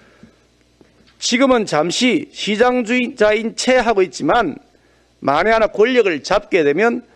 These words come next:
반시장주의 본색이 드러날 것이 분명합니다. 탈원전 정책도 마찬가지입니다. 민주당 정권은 픽션에 불과한 재난 호러물 영화를 근거로 탈원전 정책을 고집하면서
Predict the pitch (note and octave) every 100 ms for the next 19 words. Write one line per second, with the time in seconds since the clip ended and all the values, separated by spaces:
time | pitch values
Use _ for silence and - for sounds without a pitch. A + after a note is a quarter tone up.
0 | _ _ - C3+ G3 A#3+ - G#3+ G#3 A3+
1 | A3 A3 A3+ - G#3 G#3 A3 F#3+ A#3 A#3
2 | F#3 - F3 G3 - C#3+ C#3+ F#3 A#3+ D#3+
3 | B2 - _ _ _ _ _ _ _ _
4 | _ _ _ _ _ - C4 C4+ C4+ C#4
5 | B3+ G#3+ - G3+ A3+ F3 - E3+ F#3 C3+
6 | B2 - - A#3 B3+ A#3 G#3+ G3+ G3+ G3
7 | F3+ - D4 - C4+ A#3 E3+ F#3 F3 D3+
8 | F#3 - - _ _ _ - A3 B3+ G#3+
9 | - - C#4 C#4 A#3 G3+ E3 D#3 F#3 G3+
10 | E3+ D3 D#3 F3 C#3+ - A3 A#3 A3 G#3
11 | F#3 E3+ F3+ D#3 F#3 F3+ D#3+ D3+ D3 A3